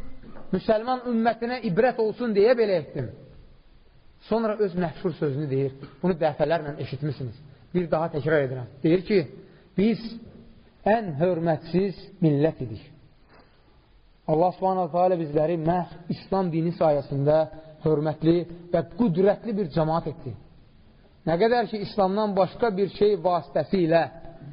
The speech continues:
hörmət qazanmağa çalışacağıq, Allah bizi zəll edəcək." Allahdan da istəyim budur ki,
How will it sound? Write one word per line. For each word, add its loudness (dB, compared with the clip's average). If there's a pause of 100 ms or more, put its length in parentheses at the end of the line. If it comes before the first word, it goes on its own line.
(340)
hörmət 4
qazanmağa 2 (400)
çalışacağıq, 2 (1000)
Allah 2
bizi -4
zəll -2
edəcək." -14 (1120)
Allahdan 2
da -2
istəyim -2
budur 2
ki, 0